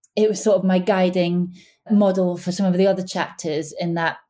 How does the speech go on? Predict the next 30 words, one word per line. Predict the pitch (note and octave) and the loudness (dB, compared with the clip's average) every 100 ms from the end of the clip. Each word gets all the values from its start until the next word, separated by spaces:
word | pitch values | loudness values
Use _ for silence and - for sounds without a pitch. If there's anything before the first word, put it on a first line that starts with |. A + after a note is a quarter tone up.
| - | -4
I | |
like | F#3 F#3 F3+ | 2 2 2
this | F3+ F3+ | -2 0
idea | F3 F3+ E3+ | 0 2 2
of | E3+ | 0
having | F3+ E3 E3+ F3 F#3+ | -2 0 0 0 2
one | F3+ E3+ E3 | 2 2 -2
extended | F3+ - - E3+ E3 D#3+ | -6 -6 -2 0 0 0
metaphor | E3+ D#3 D3+ - D#3 D#3 - | 0 -2 -10 -6 -4 -2 0
over | E3+ D#3 E3 | 0 2 0
an | D#3+ | 0
entire | D#3+ D#3 E3+ D#3 | -2 -2 0 0
chapter, | D#3 F3+ E3 - - D3 D3+ - - - - - | -2 -2 -4 -4 -2 -2 -2 -8 -20 -20 -10 0
like | E3 E3+ | 2 2
the | E3+ | 2
one | E3+ E3 E3 E3+ - - | 2 2 0 -2 -6 -10
about | F#3 F3 E3 E3+ _ _ | -2 2 2 -2 _ _
online | G3+ F3+ E3 | 2 2 2
dating | E3 E3+ D3 E3 D#3+ | 2 0 0 -2 -2
is | D#3 F3 | -2 0
also | E3+ D3 E3 | 0 -2 -4
about | D#3+ D#3+ D#3 - G#3+ | 0 0 -2 -4 -4
looking | E3+ - E3+ | -2 -2 -4
for | E3 | -2
raccoons | D#3 E3 F3+ E3+ D3+ | -2 0 2 2 -2
in | D#3 | -4
the | D#3+ | -2
city. | D3 D#3+ D3+ D3+ D3 - - | -2 -4 -4 -4 -6 -14 -18
So | - | -2
I, | F3+ | 0